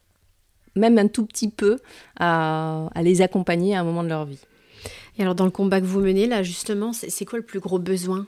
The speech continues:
Speaker 2: d'après vous, aujourd'hui ? C'est justement, euh, ces encouragements, c'est, euh, c'est, euh,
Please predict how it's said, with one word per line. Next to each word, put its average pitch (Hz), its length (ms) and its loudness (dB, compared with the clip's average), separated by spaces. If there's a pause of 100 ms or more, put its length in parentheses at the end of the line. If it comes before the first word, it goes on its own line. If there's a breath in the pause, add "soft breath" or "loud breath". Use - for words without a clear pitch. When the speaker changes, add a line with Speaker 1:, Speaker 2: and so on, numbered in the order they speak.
Speaker 2:
d'après 170 320 -2
vous, 180 160 -4
aujourd'hui ? 170 280 -4
C'est 190 140 -6
justement, 208 540 -2
euh, 202 40 0
ces 185 240 -4
encouragements, 220 840 -2
c'est, 190 380 -2
euh, 180 260 -2 (800 loud breath)
c'est, 196 320 -2
euh, 180 520 -2